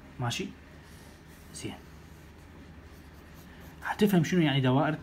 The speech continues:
يعني الدائرة اللي مصدرها تيار متناوب. ماشي. كيف يتم، كيف يتم تمثيل،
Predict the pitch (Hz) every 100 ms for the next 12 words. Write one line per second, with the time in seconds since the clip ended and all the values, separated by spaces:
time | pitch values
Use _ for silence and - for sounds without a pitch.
0 | 147 139 147 160 220 151 147 147 147 196
1 | 143 139 139 175 240 - 104 98 - 123
2 | - - - - - - - - - -
3 | - - - - - - - - - -
4 | - - 302 233 185 214 247 - - -
5 | - - - - - - 180 151 156 180
6 | - - - - - - - - - -
7 | - - - - - - - - - 123
8 | 165 165 - - - - - - - -
9 | - - - 151 139 - 180 180 180